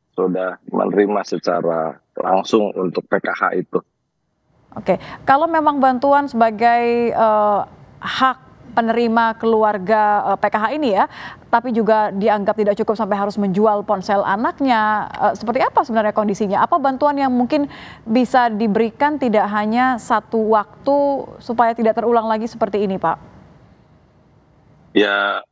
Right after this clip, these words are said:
Speaker 1: mungkin ini yang perlu kita, apa, konfirmasi bahwa sebetulnya kan tinggal bagaimana, eh,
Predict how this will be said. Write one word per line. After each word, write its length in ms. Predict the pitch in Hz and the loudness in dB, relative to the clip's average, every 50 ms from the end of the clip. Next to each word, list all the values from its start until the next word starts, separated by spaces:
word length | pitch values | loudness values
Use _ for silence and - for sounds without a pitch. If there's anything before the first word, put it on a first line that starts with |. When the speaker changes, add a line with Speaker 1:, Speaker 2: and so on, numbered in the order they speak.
| _ - | _ -4
Speaker 1:
mungkin 480 | - 117 120 117 107 - 151 147 143 | -2 0 0 0 0 0 0 0 0
ini 240 | 123 117 131 131 120 | 0 0 0 0 0
yang 240 | 110 104 104 107 - | -2 -2 -4 -6 -8
perlu 320 | - 104 95 101 104 101 | -6 -2 -2 0 0 -2
kita, 720 | - - 101 98 - - 98 95 95 92 92 92 90 - - | -2 -2 -2 -2 -2 -2 -2 -2 0 0 -2 -2 -4 -4 -4
apa, 320 | 87 90 - 117 127 - | -6 -6 -4 -4 -6 -4
konfirmasi 720 | - 104 95 98 90 104 92 92 92 90 82 - - 117 | -2 -2 -2 -2 -2 -2 -2 -2 -2 -4 -4 0 2 2
bahwa 320 | 110 101 92 90 90 90 87 | 2 2 2 -2 -2 -4 -2
sebetulnya 480 | - - 98 95 - 107 104 110 117 | 0 0 0 0 2 2 2 2 0
kan 240 | - 127 127 131 - - - - - - | -2 -2 -2 -4 -4 -6 -10 -16 -8 -4
tinggal 400 | - 101 95 98 95 98 98 95 | -2 0 0 0 0 0 0 0
bagaimana, 640 | 92 101 92 101 98 104 104 113 120 127 123 - _ _ _ _ _ _ _ _ - | 0 0 0 0 0 0 2 2 2 0 0 -4 _ _ _ _ _ _ _ _ -6
eh, 160 | - 95 | -4 -2